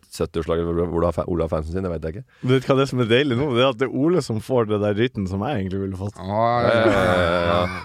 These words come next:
Speaker 1: Men jeg
Speaker 3: Vi får,
Speaker 1: ser
Speaker 3: vi
Speaker 1: nå så jeg det lure smilet til Ole og venter på et eller annet.
Speaker 2: Du blir
Speaker 3: Ja,
Speaker 2: bare
Speaker 3: det er,
Speaker 2: triggered.
Speaker 3: det er tidlig i episoden, da.
Speaker 1: Men er det noe,
Speaker 3: Det
Speaker 1: er det
Speaker 3: kan
Speaker 1: noe
Speaker 3: være
Speaker 1: trøkk,
Speaker 3: den
Speaker 1: er det noe
Speaker 3: dynamikken
Speaker 1: trøkk i
Speaker 3: endres.
Speaker 1: innboksen om dagen, da?
Speaker 3: Du, eh, jeg fikk en, eh, melding i dag, eh, på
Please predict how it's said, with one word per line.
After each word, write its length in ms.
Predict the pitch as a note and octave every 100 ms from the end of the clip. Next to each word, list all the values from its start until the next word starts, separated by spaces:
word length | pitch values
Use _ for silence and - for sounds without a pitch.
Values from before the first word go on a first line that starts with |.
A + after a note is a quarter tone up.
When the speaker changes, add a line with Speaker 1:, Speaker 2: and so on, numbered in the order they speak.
| G2
Speaker 1:
Men 80 | B2+
jeg 60 |
Speaker 3:
Vi 60 | C3+
får, 40 |
Speaker 1:
ser 80 | C3
Speaker 3:
vi 60 | C3+
Speaker 1:
nå 140 | C#3
så 60 | C#3
jeg 60 | C#3
det 60 | D3
lure 240 | C3+ B2+
smilet 320 | - A#2 A2+
til 80 | A#2+
Ole 220 | A#2+ G#2+
og 60 | C3
venter 200 | B2 G2 -
på 40 |
et 40 | G2
eller 140 | A2+
annet. 120 | -
Speaker 2:
Du 80 | D3+
blir 180 | C#3+ D#3
Speaker 3:
Ja, 140 | G#2+
Speaker 2:
bare 80 | G#2
Speaker 3:
det 100 | -
er, 80 | -
Speaker 2:
triggered. 560 | A#2 C3+ C3 B2+ A#2+ A2
Speaker 3:
det 80 | D3+
er 60 | -
tidlig 240 | C3+ C#3
i 120 | A#2+ G#2
episoden, 240 | F#2+ G#2 F#2
da. 60 |
Speaker 1:
Men 100 | E2+
er 60 | A2+
det 60 | B2
noe, 80 |
Speaker 3:
Det 80 | C3
Speaker 1:
er 0 |
det 120 | A2+
Speaker 3:
kan 80 | A#2+
Speaker 1:
noe 40 | B2
Speaker 3:
være 80 |
Speaker 1:
trøkk, 140 | A2+ G#2+
Speaker 3:
den 80 | -
Speaker 1:
er 60 |
det 80 | A#2+
noe 60 | C3
Speaker 3:
dynamikken 60 |
Speaker 1:
trøkk 200 | A2+ G#2+
i 40 | B2
Speaker 3:
endres. 160 | A#2
Speaker 1:
innboksen 280 | A2 A2+ -
om 40 | A#2+
dagen, 160 | A#2+ C3
da? 60 | D3 - - -
Speaker 3:
Du, 80 | D3+
eh, 360 | D3+ D3+ D3+ C#3+
jeg 80 | D3
fikk 200 | F#3 -
en, 160 | A2+ A2
eh, 360 | G#2 G2+ G2+ G#2
melding 260 | A2 B2
i 60 | G#2
dag, 100 | A2+ D3+
eh, 680 | A2+ G#2+ G#2 G2+ G2 G2 G2
på 160 | F#2+